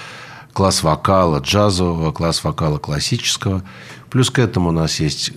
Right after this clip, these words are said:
курсы актерского мастерства, три группы разных возрастов.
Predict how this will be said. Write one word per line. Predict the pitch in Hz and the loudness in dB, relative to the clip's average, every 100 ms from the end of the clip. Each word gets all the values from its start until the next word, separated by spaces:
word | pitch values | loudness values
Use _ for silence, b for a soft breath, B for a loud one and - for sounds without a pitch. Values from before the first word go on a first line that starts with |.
| - | -6
курсы | 90 80 - | -2 -2 0
актерского | 76 - 80 - 73 71 | -2 0 -2 -2 -4 -4
мастерства, | 76 - 101 - 131 151 160 170 139 | -4 -2 -2 -2 0 2 2 -2 -2
три | - 92 | 0 0
группы | 85 95 87 85 85 | 2 0 0 0 0
разных | 82 73 73 - | 0 0 -4 -4
возрастов. | 80 90 95 - 131 135 | -6 -2 -2 2 0 0